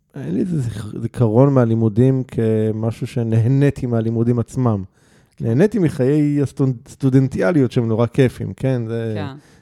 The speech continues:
Speaker 1: יש משהו בסטודנטיאליות שהיא נחמדה, אני, זה בהחלט, אבל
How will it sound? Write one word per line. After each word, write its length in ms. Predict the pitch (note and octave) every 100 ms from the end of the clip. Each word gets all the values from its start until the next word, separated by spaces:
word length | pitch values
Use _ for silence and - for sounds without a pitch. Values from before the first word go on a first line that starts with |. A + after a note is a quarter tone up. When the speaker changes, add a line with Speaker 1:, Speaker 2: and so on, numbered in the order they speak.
| _ C#3
Speaker 1:
יש 120 | A#2
משהו 200 | A#2 A2+
בסטודנטיאליות 1400 | G#2+ - A#2 A2 G2 - - G#2+ G#2 G2+ B2+ B2+ A#2 A2
שהיא 360 | - G#2 G2+ G2+ A2+
נחמדה, 460 | A2+ A#2+ A2+ A2 E2+ F#2+
אני, 160 | G2+ G#2 A2
זה 80 | G#2+
בהחלט, 480 | F#2+ - A#2 G#2 G2+
אבל 220 | G2+